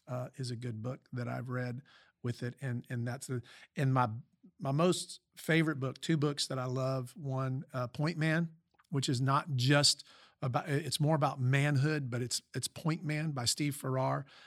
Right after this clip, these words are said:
Uh, and then, uh, as an older dad, uh, How to Ruin Your Life by Age Thirty. Steve Farrar wrote that. Um,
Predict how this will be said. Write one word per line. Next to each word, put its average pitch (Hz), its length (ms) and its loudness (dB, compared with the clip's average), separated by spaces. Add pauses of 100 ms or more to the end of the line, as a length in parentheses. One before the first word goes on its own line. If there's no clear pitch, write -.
(140)
Uh, 127 300 2
and 135 180 2
then, 131 300 2 (260)
uh, 131 200 -8 (200)
as 147 220 4
an 131 160 -2 (160)
older 170 340 6
dad, 180 440 0 (400)
uh, 131 180 0
How 156 180 2
to 156 60 2
Ruin 147 320 4
Your 135 140 0
Life 127 520 -2 (160)
by 127 240 -4
Age 120 300 -4
Thirty. 120 280 -6 (140)
Steve 123 500 -2
Farrar 120 420 -6
wrote 120 260 -4
that. 120 240 -10 (120)
Um, 123 340 -8